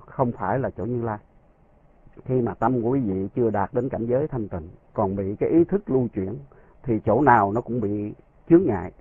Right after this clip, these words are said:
Nhưng mà ngược lại, khi mà quý vị đã thanh tịnh rồi, quý vị ngó đâu thì cũng là sự thanh tịnh. Bởi hiểu được cái nghĩa lý sâu xa này mà Ngài Văn Thù, Ngài đã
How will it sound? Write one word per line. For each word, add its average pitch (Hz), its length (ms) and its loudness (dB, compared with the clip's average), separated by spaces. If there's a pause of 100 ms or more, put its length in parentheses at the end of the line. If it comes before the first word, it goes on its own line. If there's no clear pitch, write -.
(400)
Nhưng 160 240 8
mà 123 80 6
ngược 110 280 0
lại, 98 240 4
khi 151 200 0
mà 123 100 2
quý 113 180 0
vị 113 160 0
đã 117 140 0
thanh 131 220 -4
tịnh 104 220 -4
rồi, 90 220 -8 (520)
quý 180 120 2
vị 113 180 4
ngó 156 320 2
đâu 147 260 0 (140)
thì 98 100 -6
cũng 107 200 -4
là 107 160 -2
sự 98 100 -6
thanh 104 220 -8
tịnh. 82 180 -12 (600)
Bởi 117 320 8
hiểu 151 220 8
được 117 300 2
cái 170 100 2
nghĩa 120 240 4
lý 175 320 4
sâu 147 220 4
xa 127 140 2
này 95 220 -2 (300)
mà 101 180 -2
Ngài 95 500 -2
Văn 123 200 0
Thù, 95 240 -4 (960)
Ngài 117 360 6
đã 117 440 2